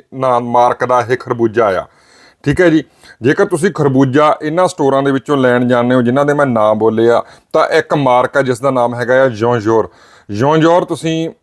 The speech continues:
ਉਸ ਮਾਰਕ ਦਾ ਖਰਬੂਜਾ ਨਹੀਂ ਲੈਣਾ। ਉਹ ਖਰਬੂਜਾ ਖਾਣ ਦੇ ਨਾਲ ਉਸ ਮਾਰਕ ਦਾ ਇੱਕ ਦੋ ਸਾਲ ਦੀ ਬੱਚੀ ਪਿਛਲੇ ਹਫ਼ਤੇ ਬਿਮਾਰ ਹੋ ਗਈ ਸੀ, ਹਸਪੀਟਲ ਦੇ ਵਿੱਚ ਉਸ ਨੂੰ ਐਡਮਿਟ ਕਰਵਾਇਆ ਗਿਆ। ਤਾਂ ਉਸ ਬੱਚੀ ਨੇ ਖਰਬੂਜਾ ਜਿਹੜਾ ਖਾਧਾ ਸੀਗਾ, ਉਹਦੀ ਵਜ੍ਹਾ ਕਰਕੇ ਬਿਮਾਰ ਹੋਈ ਸੀ।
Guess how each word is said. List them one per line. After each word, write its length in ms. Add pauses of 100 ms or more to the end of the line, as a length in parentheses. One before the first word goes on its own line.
(120)
ਉਸ 280
ਮਾਰਕ 400
ਦਾ 140
ਖਰਬੂਜਾ 520
ਨਹੀਂ 300
ਲੈਣਾ। 340 (460)
ਉਹ 200
ਖਰਬੂਜਾ 520
ਖਾਣ 320
ਦੇ 140
ਨਾਲ 360
ਉਸ 420
ਮਾਰਕ 360
ਦਾ 240
ਇੱਕ 160
ਦੋ 340
ਸਾਲ 320
ਦੀ 100
ਬੱਚੀ 340
ਪਿਛਲੇ 420
ਹਫ਼ਤੇ 320
ਬਿਮਾਰ 380
ਹੋ 160
ਗਈ 140
ਸੀ, 260 (380)
ਹਸਪੀਟਲ 560
ਦੇ 100
ਵਿੱਚ 240
ਉਸ 160
ਨੂੰ 120
ਐਡਮਿਟ 300
ਕਰਵਾਇਆ 420
ਗਿਆ। 280 (320)
ਤਾਂ 80
ਉਸ 120
ਬੱਚੀ 280
ਨੇ 160
ਖਰਬੂਜਾ 680 (340)
ਜਿਹੜਾ 220
ਖਾਧਾ 360
ਸੀਗਾ, 260
ਉਹਦੀ 340
ਵਜ੍ਹਾ 220
ਕਰਕੇ 260
ਬਿਮਾਰ 320
ਹੋਈ 220
ਸੀ। 220